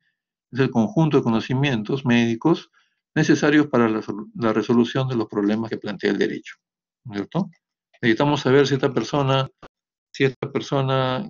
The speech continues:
que estamos evaluando, este, hay cierta duda de que es mayor de edad o menor de edad. ¿Quién se manifiesta sobre eso? ¿De qué manera puedo yo determinar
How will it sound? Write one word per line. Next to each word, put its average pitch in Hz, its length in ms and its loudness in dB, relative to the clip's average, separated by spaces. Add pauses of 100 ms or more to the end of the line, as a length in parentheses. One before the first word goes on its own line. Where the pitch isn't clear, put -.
que 120 120 -4
estamos 123 400 -4
evaluando, 120 720 2 (420)
este, 120 380 -6
hay 123 180 0
cierta 135 300 2
duda 135 260 6
de 107 120 0
que 107 200 0
es 113 120 -4
mayor 104 140 -2 (220)
de 113 120 -2
edad 127 180 0
o 123 60 -2
menor 110 260 -2
de 110 80 0
edad. 107 240 -4 (1800)
¿Quién 147 180 2
se 143 100 -2
manifiesta 127 420 0
sobre 127 260 0
eso? 107 160 -8
¿De 104 140 -2
qué 143 120 0
manera 143 440 0
puedo 123 280 0
yo 127 140 2
determinar 120 600 -2